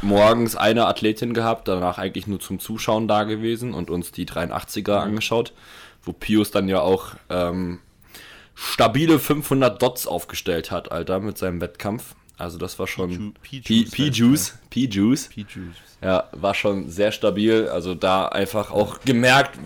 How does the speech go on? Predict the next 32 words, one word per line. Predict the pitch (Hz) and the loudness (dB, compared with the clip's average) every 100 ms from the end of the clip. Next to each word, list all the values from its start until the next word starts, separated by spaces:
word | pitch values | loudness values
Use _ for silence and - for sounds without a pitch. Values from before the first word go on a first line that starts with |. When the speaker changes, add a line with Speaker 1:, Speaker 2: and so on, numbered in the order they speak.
| 90 | -12
Speaker 1:
wie | 98 123 143 156 120 - - - - - - | -8 -6 -4 -6 -8 -12 -20 -20 -20 -10 0
geil | 104 120 | 4 4
eigentlich, | 90 113 110 117 107 - - | 6 4 6 4 2 -2 0
ähm, | 98 95 92 | 4 4 4
der | 95 | 2
Erfurter | 87 98 110 104 104 | 2 2 0 2 0
Verein | - 85 90 98 104 131 - | 0 0 0 0 -2 -6 -10
die | 90 | -6
D | 98 | -2
M | 90 104 | 0 0
hochgezogen | 98 85 90 - 87 87 92 | -2 -4 -8 -6 -4 -4 -6
hat. | 95 - - | -8 -10 -12
Also | 85 82 | -10 -8
das | 85 85 | -8 -4
war | 87 | -4
schon | - 92 | -4 -6
Speaker 2:
Die | 85 | -6
haben | 85 | -4
das | 107 95 - - - | -6 -8 -12 -12 -12
so | - 131 131 | -8 -6 -4
gut | |
Speaker 1:
unglaublich | 104 113 123 95 90 92 92 - | 0 0 0 2 2 2 -2 -6
Speaker 2:
gemacht. | 98 104 117 | -2 -2 -4
Speaker 1:
gut. | - | -6
Also | 87 87 | -6 -4
Speaker 2:
Also | 110 | 0
Speaker 1:
da | 92 92 | 0 0
ganz | 101 107 - | -2 -4 -2
Speaker 2:
die | |
Speaker 1:
dicke | 127 - | -2 0
Props. | - | 0
Speaker 2:
Organisation, | 135 113 120 117 110 - - 120 127 139 139 139 | 2 2 0 -4 -4 -10 -6 -6 -4 -6 -8 -12